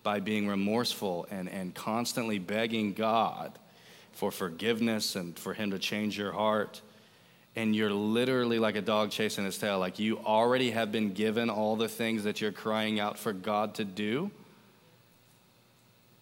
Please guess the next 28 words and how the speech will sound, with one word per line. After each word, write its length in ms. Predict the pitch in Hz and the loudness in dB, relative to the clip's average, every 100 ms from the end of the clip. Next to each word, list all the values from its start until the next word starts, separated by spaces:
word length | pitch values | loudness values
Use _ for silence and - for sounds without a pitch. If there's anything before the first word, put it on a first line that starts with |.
| _ - | _ -4
You 180 | 107 104 | -2 0
just 460 | 92 123 120 101 | 2 2 2 2
don't 180 | 120 120 | 2 2
have 220 | 110 110 | 0 0
the 80 | 110 | 2
right 240 | 110 107 | 2 4
mindset. 640 | 107 110 113 107 - 90 - - - - - - - | 4 4 2 0 0 -2 -4 -10 -20 -20 -20 -20 -2
You 120 | 120 | 2
are 80 | 113 | 4
not 200 | 117 120 | 4 2
identified 680 | 117 104 113 120 107 113 107 | 0 0 0 0 0 2 2
with 140 | 110 | 2
the 100 | 110 | 0
right 240 | 107 107 107 | 2 0 0
person. 420 | 117 107 - 87 90 | -2 -2 -4 -8 -8
And 100 | 101 | -4
so 140 | - | -2
you're, 240 | 110 110 110 | 0 2 2
you're, 200 | 110 110 | 2 0
you're 200 | 107 107 | 0 0
going 380 | 120 123 127 120 | 2 4 4 4
back 180 | 120 | 2
and 80 | 113 | 2
forth 220 | 135 117 | 2 2
and 60 | 104 | 2
you're 120 | 101 | 0
struggling 560 | - 123 127 131 120 110 | 0 2 4 4 2 2
with 200 | 107 | 2